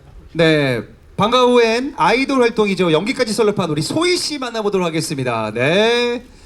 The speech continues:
우리 소희 씨. 네, 정면 한번 봐주시고요. 네. 자, 좋아요. 네.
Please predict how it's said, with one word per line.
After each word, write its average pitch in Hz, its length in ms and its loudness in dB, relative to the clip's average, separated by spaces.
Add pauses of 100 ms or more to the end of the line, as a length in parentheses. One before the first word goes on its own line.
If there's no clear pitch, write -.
(260)
우리 - 140 -10
소희 110 220 -4
씨. 208 420 -2
네, - 100 -10
정면 196 300 0
한번 160 160 -2
봐주시고요. 104 1000 -6
네. 113 260 -6 (2750)
자, - 120 -4 (1080)
좋아요. 160 640 -4 (840)
네. 156 560 -6